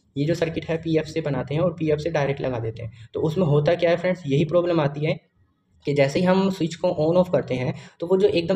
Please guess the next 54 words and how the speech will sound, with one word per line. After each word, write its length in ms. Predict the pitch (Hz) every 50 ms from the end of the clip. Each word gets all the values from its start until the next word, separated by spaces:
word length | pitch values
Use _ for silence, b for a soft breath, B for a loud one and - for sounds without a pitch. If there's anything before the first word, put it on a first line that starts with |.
| - -
spike 380 | - - - - 185 196 -
आती 200 | 165 147 147 151
है 120 | 147 143 143
front, 260 | - 143 156 185 185
वो 100 | 190 - -
spike 380 | - - - - 156 175 185 -
की 100 | - 185
वजह 180 | 175 160 147 143
से 140 | 147 170
हमारा 260 | 160 147 143 143 151 165
जो 100 | 175 170
एलईडी 340 | - 147 143 151 160 180 185 180 160
जो 120 | 170 170
है, 160 | 156 147 147 - B B B B B B
एलईडी 320 | - 143 156 170 170 190 190
में 200 | 190 190 190 185
जो 180 | 180 185 185 180
हमारी 200 | 170 160 160 170
voltage 420 | 156 147 147 151 151 165 156 147 156
है 80 | 156
वो 160 | 156 156 151 143
एकदम 180 | 143 147 143
बढ़ 140 | 127 123 127
जाती 300 | 127 135 135 - - 147
हैं, 160 | 139 147 139 139
ampere 240 | 123 123 123 139 135
बढ़ 140 | 131 120 117
जाता 240 | - 131 127 127 143
है 100 | 143 147
और 140 | 147 143 143
हमारी 240 | 139 135 131 127
जो 100 | 123 131
एसएमडी 340 | 127 123 123 127 127 123 127 127 123 120 - 127 127 - -
लाइट 300 | 113 110 110 113 - -
है 60 | 170
वो 80 | 185 190
ख़राब 260 | 185 - 131 120 113
हो 80 | 113 110
जाती 300 | 117 110 - - 110 110
है। 80 | 110 B B B B B B _ _
तो 140 | 135 135 135 - - -
कभी-कभी 360 | 147 135 143 160 156 175 170 -
एक 200 | 147 147 151 -
ही 60 | 170 156
ख़राब 220 | 143 147 147 151
हो 60 | 151
जाती 180 | 147 151 147 165
है, 40 | 156
कभी-कभी 320 | 147 147 147 147 147 160
सारी 220 | - 127 120 120
ख़राब 220 | 117 117 110 110 110
हो 80 | 107
जाती 220 | 110 110 110 107 107
है। 100 | 104